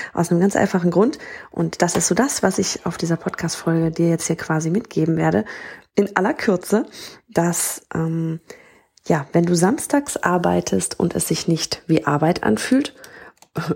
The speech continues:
vielleicht mal abgesehen von diesem Podcast jetzt gerade, <laughs> und, ähm, ja, wir haben nämlich einfach heute, wir haben ein, ein halbjähriges Gruppencoaching-Mastermind-Programm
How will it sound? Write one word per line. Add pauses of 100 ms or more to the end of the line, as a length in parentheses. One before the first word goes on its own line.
(120)
vielleicht
mal
abgesehen
von
diesem
Podcast
jetzt
gerade, (840)
<laughs>
und, (420)
ähm,
ja,
wir
haben
nämlich
einfach
heute,
wir
haben
ein,
ein
halbjähriges
Gruppencoaching-Mastermind-Programm